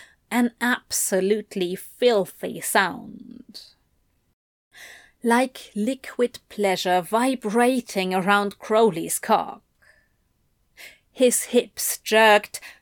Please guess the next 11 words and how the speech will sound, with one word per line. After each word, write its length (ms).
hands 480
dragging 540
Angel's 580
head 480
down, 440
and 280
the 80
hum 380
came 420
again, 640
dirtier. 1200